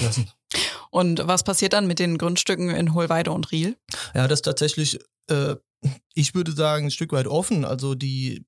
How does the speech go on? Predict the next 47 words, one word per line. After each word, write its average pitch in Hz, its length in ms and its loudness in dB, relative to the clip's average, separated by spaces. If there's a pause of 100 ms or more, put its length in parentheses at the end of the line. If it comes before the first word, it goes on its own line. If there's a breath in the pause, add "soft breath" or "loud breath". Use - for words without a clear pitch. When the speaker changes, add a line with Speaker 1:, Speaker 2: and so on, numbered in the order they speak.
(340)
Speaker 1:
Vorlage 143 560 0
sieht 143 260 -4
schon 143 260 0
vor, 135 240 -2
dass 131 140 -2
das - 120 -8
verkauft 139 600 -2
wird. 202 320 0
Also 120 140 -4
das 110 140 -4
ist - 60 -2
ja 120 60 -4
ein 113 60 -4
sehr 107 120 -4
klarer 139 400 0
Beschluss, 175 480 -2
weil 120 120 -4
das 131 120 -4
eben 135 160 -2
das 123 200 -2
Geld 139 360 0
braucht. - 400 -2
Wir 117 100 -4
reden 139 160 -2
am 123 100 -2
Ende 143 220 0
wahrscheinlich 131 380 -2
von 127 220 -4 (340 loud breath)
rund 135 220 2
einer 143 260 2
Milliarde, 127 540 0
die 165 140 -6
da 160 340 0
ausgegeben 165 680 -4
wird. - 480 -4
Und 120 120 2
da 131 60 2
ist 123 100 -2
jeder 135 280 2
Euro 143 220 0
natürlich 139 460 -2
wichtig. - 440 -4
Und 117 300 0
die 131 100 -2
beiden 127 220 0
Grundstücke 139 460 -2
wären 139 340 0